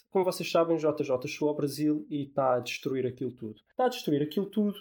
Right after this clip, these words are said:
e só se fala de duas coisas no Brasil, J J e Flamengo. Acontece que Renato Gaúcho era um menino querido do, do Brasil,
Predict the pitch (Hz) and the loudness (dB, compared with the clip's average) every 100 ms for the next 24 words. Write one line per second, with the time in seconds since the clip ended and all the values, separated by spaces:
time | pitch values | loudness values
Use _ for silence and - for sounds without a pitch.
0 | - - - 175 - 160 151 147 147 - | -12 -8 -2 -2 6 6 6 2 0 0
1 | 143 147 151 160 165 208 214 - 143 143 | 0 2 4 2 2 -2 -4 -4 -2 2
2 | 147 143 143 160 - _ - 147 160 151 | 4 4 2 0 -12 _ -10 -2 4 6
3 | 117 117 _ _ _ _ 226 269 233 151 | 4 -2 _ _ _ _ 2 4 6 4
4 | - - 180 170 - - 175 175 170 165 | 2 0 0 0 -4 2 4 4 4 4
5 | 165 165 160 165 165 156 156 151 - - | 4 2 4 4 2 2 0 0 -2 -12
6 | _ - 131 123 123 127 127 113 117 110 | _ -8 -6 -4 -4 -2 -2 -2 -6 -6